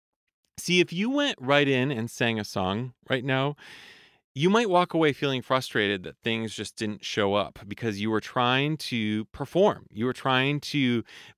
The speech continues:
put all the pieces together when you hadn't even really found out for the day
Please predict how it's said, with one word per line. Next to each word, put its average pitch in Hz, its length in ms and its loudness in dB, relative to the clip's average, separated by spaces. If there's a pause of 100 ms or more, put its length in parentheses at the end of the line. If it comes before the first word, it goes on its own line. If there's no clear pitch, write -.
(120)
put 208 280 2
all 151 220 2
the 147 80 -2
pieces 151 440 -4
together 135 520 0
when 110 160 0
you 117 80 -4
hadn't 131 320 -2
even 107 460 -4
really 113 260 -2
found 113 400 0
out 98 280 0
for 113 220 0
the 92 120 -6
day 95 420 2